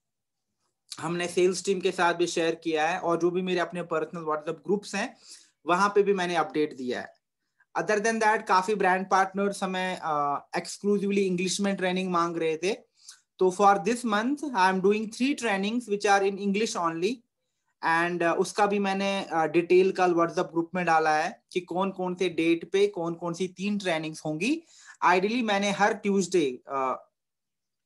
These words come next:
अ, ट्यूसडे कंसीडर किया है पाँच से छह बजे,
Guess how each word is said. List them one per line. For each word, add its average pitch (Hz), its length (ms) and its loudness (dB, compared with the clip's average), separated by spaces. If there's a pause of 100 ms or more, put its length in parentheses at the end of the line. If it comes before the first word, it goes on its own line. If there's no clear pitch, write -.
(360)
अ, 135 200 -2
ट्यूसडे 190 600 2
कंसीडर 180 520 -2
किया 175 280 0
है 185 280 -2 (380)
पाँच 180 260 4
से 185 120 0
छह 185 240 2
बजे, 170 440 -2